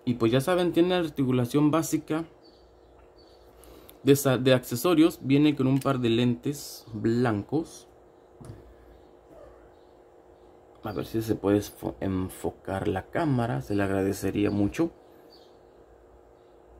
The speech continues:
Ahí está. Y de calzado viene con unas zapatillas que combinan, siento que sí combinan con la ropa,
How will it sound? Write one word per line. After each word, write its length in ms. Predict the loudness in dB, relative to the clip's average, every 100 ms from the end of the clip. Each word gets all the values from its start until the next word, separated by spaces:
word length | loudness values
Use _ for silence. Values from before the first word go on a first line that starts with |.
| -20 -18
Ahí 120 | -16
está. 480 | -16 -4 -2 -2 -6 -16 -20 -20 -20 -20 -6
Y 160 | 2 4
de 380 | 6 4 4 0
calzado 680 | -4 -4 -2 0 2 0 -2
viene 520 | -4 -2 0 0 -2 -2
con 260 | 0 2
unas 300 | 2 0 0
zapatillas 800 | -2 -2 -2 -6 -6 -2 -2 -4 -10 _ -8
que 540 | -2 2 2 2 -2 -10 -20 -20 -20 -20 -20 -20 -20 -8 4
combinan, 500 | 6 6 4 0 0
siento 280 | 2 0 -2
que 100 | -6
sí 100 | 0
combinan 640 | 2 4 4 4 0 -4 -10 4
con 460 | 6 8 6 6
la 80 | 6
ropa, 460 | 4 2 0 -6